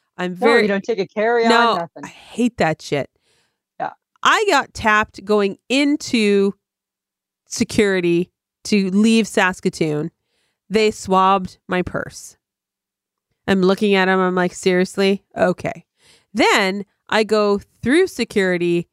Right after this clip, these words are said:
Speaker 1: and I got my hands <laughs> and my belt. I had to lift my shirt.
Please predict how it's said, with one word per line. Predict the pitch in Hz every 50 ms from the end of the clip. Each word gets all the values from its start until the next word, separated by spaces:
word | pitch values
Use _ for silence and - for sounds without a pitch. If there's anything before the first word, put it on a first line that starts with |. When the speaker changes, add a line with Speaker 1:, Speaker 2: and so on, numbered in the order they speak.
| _ _ _
Speaker 1:
and | - 285 285 285
I | 277 254
got | 262 254 254 - _ -
my | 240 254 247 254
hands | 247 254 262 269 262 269 269 277 277 - - _ _ _ _ _ _ _ _ _ _ _ _
<laughs> | 202 147 - 214 220 -
and | 254 254 247
my | 247 247 247 233
belt. | 226 - 220 220 220 220 226 - - - - _ _ _ _ _ _ _ _ _ _ -
I | - 202
had | 202 202 196 196 -
to | 190
lift | 175 196 226 240 - -
my | 240 240
shirt. | - - - 220 202 190 190 - - - -